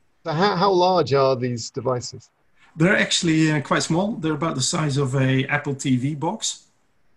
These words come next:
Speaker 2: Uh,
Speaker 1: Okay.
Speaker 2: and the size is really dictated by the, the, uh, the four A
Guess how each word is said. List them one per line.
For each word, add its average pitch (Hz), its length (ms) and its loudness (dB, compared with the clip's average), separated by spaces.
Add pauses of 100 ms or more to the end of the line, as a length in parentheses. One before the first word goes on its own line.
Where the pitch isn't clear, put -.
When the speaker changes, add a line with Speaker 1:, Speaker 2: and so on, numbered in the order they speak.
(220)
Speaker 2:
Uh, 127 200 2
Speaker 1:
Okay. 131 120 2 (500)
Speaker 2:
and 139 140 2
the 135 60 4
size 160 420 2
is 135 140 -2
really 147 360 -2
dictated 127 640 -4
by 123 320 -2
the, 117 640 -12
the, 117 340 -4
uh, 113 360 -14
the 120 100 -6
four 143 320 -2
A 131 80 -2